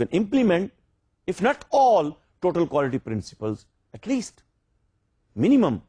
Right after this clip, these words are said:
in the form of I S O۔ But please do not stop at I S O nine thousand one۔ Move beyond that, bring more excellence, and that is what I would like to share with you۔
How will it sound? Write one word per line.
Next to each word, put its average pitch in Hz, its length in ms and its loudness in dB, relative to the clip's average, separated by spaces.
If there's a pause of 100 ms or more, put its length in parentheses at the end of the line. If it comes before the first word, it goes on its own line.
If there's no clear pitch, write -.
(300)
in 113 80 0
the 101 80 0 (120)
form 113 160 2
of 104 220 -4
I 127 80 -2
S - 160 -10
O۔ - 60 -18 (840)
But 117 80 -2 (180)
please 269 480 4
do 185 100 4
not 220 260 2
stop - 420 0 (840)
at 147 300 -2
I 156 60 2
S 139 120 -4
O 139 60 2
nine 120 200 0
thousand 101 400 -2
one۔ 101 160 -4 (640)
Move 247 180 2
beyond 180 360 2
that, 110 220 2 (1200)
bring 180 220 2
more 226 180 4
excellence, 101 520 -6 (840)
and 101 120 -6
that 117 140 2
is 156 120 -4
what 147 140 -2
I 123 260 -6
would 113 140 -2
like 127 160 -2
to 117 100 -16
share 113 260 -8
with 92 200 -14
you۔ - 80 -20